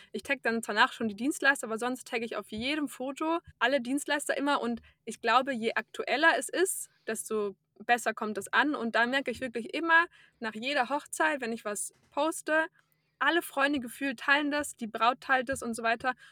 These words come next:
Und dann mache ich auch, versuche ich immer, immer relativ viele Beiträge von der Hochzeit zu machen, weil das ja dann wieder alle rumteilen. Deswegen habe ich mich noch nie mit Planen auseinandergesetzt, weil ich, ich mag, also ich folge irgendwie auch gerne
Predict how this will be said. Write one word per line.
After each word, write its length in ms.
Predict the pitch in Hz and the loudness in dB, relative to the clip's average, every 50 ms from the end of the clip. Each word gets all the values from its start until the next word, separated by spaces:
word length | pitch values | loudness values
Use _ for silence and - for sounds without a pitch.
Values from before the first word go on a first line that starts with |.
| - - | -16 -8
Und 140 | - 233 240 | -6 -4 -2
dann 160 | 233 226 226 | 0 0 2
mache 140 | 233 240 254 | 2 2 2
ich 120 | 240 220 | 2 0
auch, 60 | 202 - | -2 -2
versuche 280 | - 226 226 262 254 | -4 -6 -6 -4 -6
ich 80 | 254 - | -6 -4
immer, 240 | 226 220 214 208 - | -4 -4 -4 -4 -2
immer 120 | - 214 | 0 0
relativ 320 | 226 233 220 226 - 202 | 2 2 0 -2 -6 -10
viele 160 | - 208 208 - | -6 -6 -4 2
Beiträge 480 | - 214 240 277 - - 294 277 285 | 4 4 4 4 2 0 -2 -2 -2
von 160 | - - 285 | -4 -4 -2
der 80 | 247 254 | -2 -2
Hochzeit 360 | 262 269 - - - 269 233 | -2 -4 -4 -4 -4 -4 -2
zu 80 | - 262 | -2 0
machen, 320 | 254 254 247 - 247 226 | 0 0 2 0 -2 -2
weil 120 | 208 208 202 | 0 0 0
das 160 | 220 220 - | -2 -2 -2
ja 60 | 240 | -2
dann 160 | 220 214 214 214 | -4 -4 -2 -2
wieder 180 | 233 226 220 | -2 0 0
alle 160 | - 220 226 | 0 0 -2
rumteilen. 480 | 226 214 220 208 - - 240 240 240 - - - - - - _ _ - | -4 -6 -8 -8 -6 -4 -4 -4 -4 -6 -14 -20 -20 -20 -20 _ _ -4
Deswegen 640 | 240 254 240 - - 269 269 269 247 247 247 247 - - - - - - | -4 -4 -4 -6 -4 -4 -2 -2 -2 -4 -8 -10 -12 -16 -18 -12 -8 -6
habe 160 | 233 226 247 | -6 -6 -6
ich 80 | 233 | -4
mich 160 | - 247 226 233 | -4 -4 -2 -2
noch 160 | 233 233 - | -4 -2 -2
nie 140 | 240 269 294 | -2 0 0
mit 180 | 277 247 233 | 0 -2 -2
Planen 320 | - - 240 240 262 254 - | 0 2 2 2 2 2 0
auseinandergesetzt, 960 | 220 214 - 214 226 240 262 277 254 226 254 226 262 254 240 - - - 208 | -4 -4 -4 -2 -2 0 0 -2 -2 -2 -4 -2 -2 -2 -2 -6 -8 -4 0
weil 220 | 220 220 220 214 | 2 2 2 0
ich, 320 | - - 226 - - - _ _ _ - | -2 -4 -6 -8 -10 -18 _ _ _ -10
ich 160 | - 220 - | -10 -8 -2
mag, 320 | 226 233 247 262 285 - | 4 6 6 6 6 6
also 140 | - 226 220 - | 2 0 0 -2
ich 120 | - - - | -6 -4 2
folge 320 | - 330 330 330 285 262 - | 6 8 8 8 8 4 0
irgendwie 300 | - 254 262 233 226 - | 0 0 -2 -2 -2 -2
auch 200 | - 226 - - | -2 -4 -4 -2
gerne 320 | - 226 240 262 285 302 | 0 2 2 2 2 2